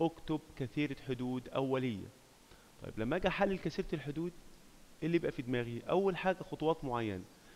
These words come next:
هل يوجد عامل مشترك في جميع الحدود؟ عشان أخرج هذا العامل المشترك، يبقى أنا في المسألة دي، السؤال أهو، دي المسألة الأولى، هل يوجد عامل مشترك في جميع الحدود؟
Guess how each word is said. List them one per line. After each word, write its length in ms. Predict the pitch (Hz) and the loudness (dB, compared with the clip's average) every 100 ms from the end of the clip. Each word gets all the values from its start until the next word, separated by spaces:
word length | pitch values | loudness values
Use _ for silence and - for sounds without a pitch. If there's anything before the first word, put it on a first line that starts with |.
| - - - | -20 -20 -2
هل 440 | 156 196 175 120 | 4 6 4 0
يوجد 280 | 143 160 143 | 0 2 4
عامل 320 | 135 156 160 | 4 2 0
مشترك 540 | 135 127 - 160 147 - | 0 -2 -4 -2 -2 -6
في 140 | 123 | -2
جميع 300 | 127 147 160 | 0 4 2
الحدود؟ 340 | 143 143 175 165 - - - | 2 0 0 -2 -10 -16 -14
عشان 280 | - 127 - - - | -6 -6 -6 -12 -8
أخرج 280 | 190 - 143 135 | -4 -4 -4 -2
هذا 180 | 143 | 0
العامل 300 | 131 135 160 139 | 2 2 2 0
المشترك، 460 | 131 127 175 180 - - - - - - | -2 -2 -2 -2 -4 -16 -20 -20 -20 -12
يبقى 160 | - 127 | -6 -2
أنا 100 | 131 | -2
في 80 | 127 | -2
المسألة 380 | 127 - 170 | -4 0 0
دي، 160 | 160 147 - - - - | 2 0 -6 -16 -20 -20
السؤال 320 | - - 139 143 | -8 2 4 6
أهو، 160 | 131 | 2
دي 100 | 127 - | 0 -6
المسألة 280 | 135 - 151 | -6 0 2
الأولى، 300 | 143 135 101 - - - | 2 0 -2 -8 -18 -4
هل 260 | 165 190 | 2 4
يوجد 280 | 175 190 151 | 4 2 4
عامل 240 | 139 165 151 | 4 2 -2
مشترك 300 | 139 165 151 | 0 -2 -2
في 120 | 135 | 0
جميع 220 | 139 165 | 0 0
الحدود؟ 320 | 143 143 170 | -2 -2 -4